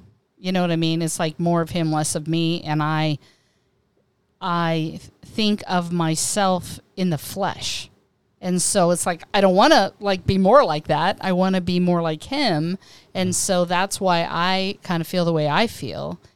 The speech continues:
Speaker 1: It's just more in the spiritual sense, not in the physical sense.
Speaker 2: Yeah. And I, yeah, I think that's, I think that's well said. And I think that's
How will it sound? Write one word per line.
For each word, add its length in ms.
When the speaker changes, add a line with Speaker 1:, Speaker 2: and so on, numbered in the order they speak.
Speaker 1:
It's 220
just 220
more 240
in 100
the 60
spiritual 500
sense, 440
not 380
in 80
the 80
physical 380
sense. 500
Speaker 2:
Yeah. 220
And 400
I, 220
yeah, 240
I 100
think 200
that's, 280
I 120
think 140
that's 180
well 120
said. 380
And 100
I 80
think 220
that's 400